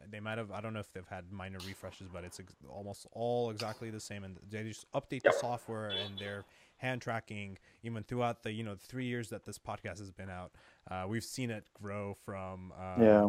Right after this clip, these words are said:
Speaker 1: I forget what it was first called to the Orion, Orion, uh, update to what it is
Speaker 2: Yep.
Speaker 1: today. Um, but yeah, they, they are by far the, at the top of, you know, hand tracking still. Nobody has been able to catch
Speaker 2: Yep.
Speaker 1: up to them. Maybe they're
Speaker 2: Which is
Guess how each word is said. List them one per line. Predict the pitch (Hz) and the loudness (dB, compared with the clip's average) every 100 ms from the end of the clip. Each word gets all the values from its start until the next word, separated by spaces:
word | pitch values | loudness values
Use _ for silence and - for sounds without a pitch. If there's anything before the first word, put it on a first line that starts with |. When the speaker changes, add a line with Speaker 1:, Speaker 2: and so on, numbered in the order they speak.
| 101 101 | 6 0
Speaker 1:
I | |
forget | - 101 101 | -12 -10 -8
what | 107 98 | -8 -10
it | |
was | 104 - | -8 0
first | 135 - | 2 2
called | 117 107 | 2 0
to | - 107 | 0 -4
the | |
Orion, | 95 110 120 117 113 113 107 - | -2 0 2 2 0 -4 -8 -6
Orion, | 113 120 117 113 110 - - - - | -2 0 0 -2 -6 -10 -20 -20 -12
uh, | 104 104 - | -6 -4 -4
update | 117 - 117 107 104 - - | -6 -4 -4 -4 -6 -8 -10
to | - 98 92 90 87 87 85 | -10 -10 -10 -10 -10 -10 -10
what | 95 | -10
it | 90 | 10
is | 107 | 12
Speaker 2:
Yep. | 120 - | 12 12
Speaker 1:
today. | 92 87 82 - | 0 -8 -10 -10
Um, | 95 90 87 | -10 -8 -8
but | 101 | -4
yeah, | 117 107 | -2 -2
they, | 120 117 87 110 | -2 -4 -8 -8
they | 117 113 | -6 -2
are | 113 113 | 0 -2
by | 107 113 | -2 -4
far | - 113 104 95 90 - 92 | -4 -4 -2 -2 -4 -8 -12
the, | 101 95 92 90 87 87 - 101 98 - - | -12 -10 -10 -10 -12 -14 -14 -16 -18 -16 -16
at | 101 | -12
the | 113 | -12
top | - 107 - | -6 -6 -6
of, | 98 90 - - | -10 -12 -14 -12
you | 95 | -10
know, | 82 | -10
hand | - 95 | -10 -10
tracking | - 92 - 90 | -6 -8 -8 -12
still. | 87 - 123 92 87 | -12 -6 -4 -4 -10
Nobody | 98 98 98 | -12 -10 -8
has | 98 | -8
been | 95 95 | -10 -12
able | 92 95 | -12 -14
to | - 87 | -14 -8
catch | - | 6
Speaker 2:
Yep. | 78 - | 6 6
Speaker 1:
up | - | -4
to | 82 | -10
them. | 87 | -12
Maybe | 92 92 90 | -12 -14 -12
they're | 90 - - - - - - | -12 -12 -18 -20 -20 -20 6
Speaker 2:
Which | 131 135 | 10 12
is | 127 117 - - - | 12 10 4 -2 -8